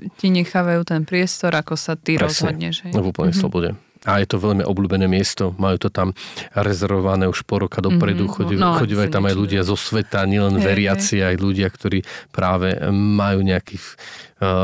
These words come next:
Speaker 2: nejakú túžbu nadviazať nejaký kontakt s tým spirituálnym,
Speaker 1: Mhm,
Speaker 2: duchovným svetom.
Speaker 1: mhm.
Speaker 2: Je to veľmi také vábivé, príťažlivé,
Speaker 1: Mhm.
Speaker 2: aj od všelijakých manažerov, podnikateľov až po kňazov, takže
Speaker 1: A sú aj ženské takéto?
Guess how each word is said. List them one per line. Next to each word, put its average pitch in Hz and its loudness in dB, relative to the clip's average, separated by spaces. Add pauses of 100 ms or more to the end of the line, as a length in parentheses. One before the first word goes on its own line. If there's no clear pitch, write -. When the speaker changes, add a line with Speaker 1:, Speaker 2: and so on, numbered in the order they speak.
Speaker 2:
nejakú 98 0
túžbu 101 0
nadviazať 95 0
nejaký 92 0
kontakt 98 -2
s - -6
tým 98 -2
spirituálnym, 92 0
Speaker 1:
Mhm, 98 2
Speaker 2:
duchovným 98 0
svetom. 104 2
Speaker 1:
mhm. - -8
Speaker 2:
Je 95 0
to 98 -2
veľmi 92 0
také 90 -2
vábivé, 92 0
príťažlivé, 92 -2 (160)
Speaker 1:
Mhm. 196 4
Speaker 2:
aj 95 2 (160)
od 101 -4 (300)
všelijakých 98 -2
manažerov, 95 2
podnikateľov 90 -2 (380)
až - -4
po - -4
kňazov, 90 -2
takže 90 -4
Speaker 1:
A - -6
sú 196 0
aj 185 2
ženské 175 -2
takéto? 214 -2